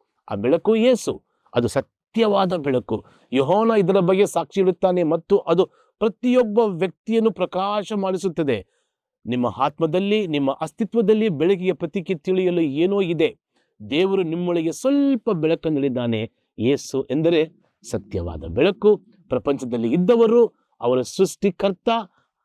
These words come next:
ಅವರು ಇಲ್ಲಿಗೆ ಬೆಳಕಾಗಿ ಬಂದವರು. ಆದರೂ ಅವರು ತಯಾರಿಸಿದ ಸೃಷ್ಟಿಗಳು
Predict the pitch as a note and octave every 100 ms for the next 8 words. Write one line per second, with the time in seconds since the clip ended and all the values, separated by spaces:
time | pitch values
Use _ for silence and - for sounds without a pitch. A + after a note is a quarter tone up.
0 | _ _ - C3+ C#3+ C3 A#2 G#2+ _ E3
1 | E3+ D#3 C#3+ A2+ G#2+ C#3+ D3 C3+ C3 A2+
2 | B2+ G#2+ F#2+ F#2+ F2+ F2 F2 F2 D#2 -
3 | _ _ _ - G2+ C3 A3 G#3 G3+ _
4 | _ _ - G3 C#4 C4+ G3 D#3 D#3+ G3+
5 | A#3 G3 F#3 - A3 - - A3 F#3 D#3+
6 | C3+